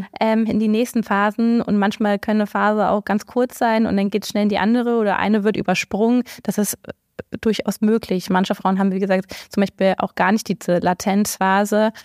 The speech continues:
haben zum Beispiel einen Blasensprung, ähm, und auf einmal richtig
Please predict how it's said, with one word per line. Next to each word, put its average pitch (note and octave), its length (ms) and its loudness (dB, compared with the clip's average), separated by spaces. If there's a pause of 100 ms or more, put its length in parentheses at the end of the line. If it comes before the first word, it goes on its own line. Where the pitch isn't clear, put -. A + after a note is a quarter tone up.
(140)
haben G#3 260 2
zum - 140 -2
Beispiel G3+ 220 0
einen G3 60 2
Blasensprung, A3 920 0 (120)
ähm, G3 800 2 (120)
und G3 360 -2
auf F#3+ 160 -2
einmal G3 360 2
richtig G3+ 480 -2